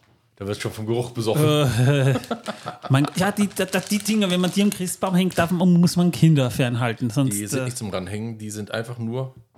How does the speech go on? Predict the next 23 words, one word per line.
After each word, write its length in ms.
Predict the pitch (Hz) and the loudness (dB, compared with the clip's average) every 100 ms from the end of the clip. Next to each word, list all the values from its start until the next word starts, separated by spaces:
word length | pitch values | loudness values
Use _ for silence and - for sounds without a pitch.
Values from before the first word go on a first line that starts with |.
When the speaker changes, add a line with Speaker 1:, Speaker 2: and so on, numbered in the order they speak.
| _ _ - - _ - - _ _ - | _ _ -20 -20 _ -20 -20 _ _ -4
Speaker 1:
Fässer. 400 | 120 92 95 - _ - _ | -2 -2 -8 -20 _ -20 _
Speaker 2:
Fässer. 460 | - 202 165 110 - - - | -8 -4 -2 -4 -6 -18 -8
Speaker 1:
Ohne 100 | 120 | -2
Speaker 2:
Fässer. 200 | 165 139 | -2 -2
Speaker 1:
dranhängen. 320 | - 92 80 - | -6 -10 -6 -4
Speaker 2:
Ja, 100 | 180 | -2
die 180 | 196 180 | -2 -2
Weihnachtszeit 720 | 208 233 - - - 208 220 | 0 -2 -4 -6 -8 -6 -4
ist 240 | 214 - | -4 -4
da 140 | 202 196 | -2 -2
und 100 | 180 | 0
was 180 | 175 - | -2 -4
gibt's? 280 | 214 - 175 | -8 -6 -6
Mit 140 | 165 | -4
Schnaps 420 | - 165 170 - | 0 2 0 -4
gefüllte 440 | 175 165 156 143 135 | -4 0 2 2 0
Schokolade. 680 | 135 143 131 110 107 98 | 0 -2 -2 -2 -4 -6
Lecker. 360 | 98 110 131 120 | -4 -2 0 0
Speaker 1:
Schokoladenfässer, 680 | 101 98 95 87 90 90 87 | 0 -2 -4 -8 -8 -6 -6
ja, 100 | 85 | -6
mit 140 | 104 | -4
Schnaps 140 | 131 139 | -2 0
Speaker 2:
Lecker. 220 | 139 | -2